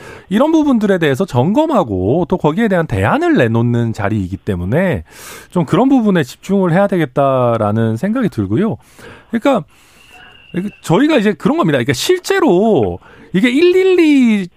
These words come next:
그 신고센터 이런 데서부터도 제대로 보고도 안 되고 뭐 대응도 안 되고 이렇기 때문에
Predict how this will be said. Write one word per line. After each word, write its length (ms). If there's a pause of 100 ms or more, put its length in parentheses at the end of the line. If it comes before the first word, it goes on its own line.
(140)
그 340
신고센터 920
이런 240
데서부터도 580
제대로 380
보고도 460
안 140
되고 200
뭐 80
대응도 340
안 120
되고 140
이렇기 180
때문에 380